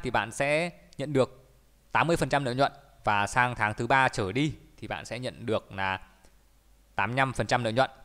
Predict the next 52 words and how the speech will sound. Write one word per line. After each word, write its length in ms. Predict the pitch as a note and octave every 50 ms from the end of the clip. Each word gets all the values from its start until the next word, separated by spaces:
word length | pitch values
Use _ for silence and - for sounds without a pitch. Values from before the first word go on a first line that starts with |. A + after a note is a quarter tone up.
| - _ _ _ _ _ _ _ _ _ _ _ _ _ _ _ - - -
Thì 240 | A2+ A2 A2+ A2+ A2
cách 260 | - D#3 D#3 - -
thao 140 | C#3+ C3+ C3+
tác 200 | - D3+ D#3 D3+
như 120 | C#3+ C#3
sau. 220 | - D3+ D3 C3 - - - - - -
Giả 80 | - G#2+
dụ 180 | G#2 C3+ C#3 B2+
tháng 200 | - A2 A2 A2+
thứ 120 | - B2+
hai 180 | C3 D3 C#3+ C#3 B2 -
bạn 120 | A#2+ G#2+ G2+ -
tạo 180 | A2+ A#2 A#2
ra 220 | A#2 A#2+ A#2+ A#2+ A#2+
mức 140 | C3 C#3
lợi 120 | C#3+ B2+ A#2
nhuận 260 | A#2 G#2+ G2 G#2 G2+
là 120 | G2 G2
mười 260 | G2 G2 G2 G2+ G2+ G2
hai 200 | A2+ A#2 A#2 A#2
nghìn 160 | A2+ G#2+ G#2
đô 280 | A#2+ C3 B2+ - - - - - - - -
thì 140 | - G2+ F#2+
bạn 260 | G#2 G2 F#2 - -
sẽ 200 | - A#2 A#2 B2
thao 160 | - A#2+ A#2
tác 180 | A2+ B2 B2+ B2+
như 80 | A#2+
sau. 200 | A2 - A#2+ A#2 - - - - - _ _ _ _ _ _ _ _ _ _ _ _ -
Ở 80 | A2+
đây 140 | B2+ C#3 C#3
bạn 100 | B2 A2 -
tiếp 100 | D#3+ D3+
tục, 160 | D#3+ C3 -
à, 360 | - A2 G#2 G2+ G2 - - - - - -
để 220 | - A2+ G2 F2
cái 140 | - G2+ G2+
tài 140 | - C3 A2
khoản 140 | A2+ G2 -
thực 120 | - A2 -
của 100 | - G#2
bạn 240 | A2 A2 G2+ G#2 G2+
này. 140 | G#2 G2 - - - _ _ _ _ _ _ _ _ _ _ _ _ _ _ _ _ _ _ _ _ _ _ _ _ _ _ - _ _ _ _ _ _ _ _ _ _
Sau 160 | - - C#3+ C3+
đó 340 | B2 A#2 A2+ A#2+ C3+ D#3+
bạn, 260 | E3 D#3+ C3+ - - -
à, 280 | G2+ G2+ G2 F#2+ F2+ -
chọn 280 | - - B2+ - A2 A2+
vào 140 | G#2+ G2+ G2
tài 120 | - G2
khoản 180 | - G#2 F2+ F2 -
Evaluation. 500 | B2 A#2+ A2+ A#2+ A#2+ A#2 - - A#2 A2